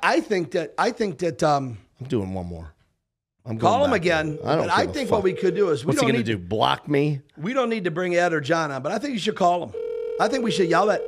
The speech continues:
Speaker 1: at least John. Give him a chance to give it. I, I, what's the answer?
Speaker 2: You know what? I think you're right. I'm gonna send John the link. I'll send John
Speaker 1: John
Speaker 2: Butt.
Speaker 1: Butt?
Speaker 2: Yeah.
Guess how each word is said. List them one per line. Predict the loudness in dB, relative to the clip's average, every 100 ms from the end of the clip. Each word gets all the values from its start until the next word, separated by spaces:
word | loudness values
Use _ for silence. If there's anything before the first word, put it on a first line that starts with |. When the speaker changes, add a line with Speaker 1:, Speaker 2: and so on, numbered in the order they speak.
| 0
Speaker 1:
at | 0
least | 0 0
John. | 0 0 -2 -8 -16 _ _ _ _ _ _ _ _ _ -6
Give | 0
him |
a | 0
chance | 2 -2 -2
to | -2
give | -2
it. | -2 -4 -4
I, | -6 -6 -6
I, | -6 -8 -20 -20 -20 -20 _ _ _ _ _ _ _
what's | 0 2 2 -2
the | -2
answer? | 0 -4 -8 -8 -10 -2
Speaker 2:
You | 0
know |
what? | 2
I | 0
think | -4 -4
you're |
right. | -4 -2
I'm | -2
gonna | -2
send | -2 -4 -2
John | -4 -6
the |
link. | -8 -12 -12 _ _ _ _ _ _ _ -6
I'll | -6
send | -4 -6
John | 2 2
Speaker 1:
John | 4
Speaker 2:
Butt. | 4 2 0
Speaker 1:
Butt? | -6 -4
Speaker 2:
Yeah. | -4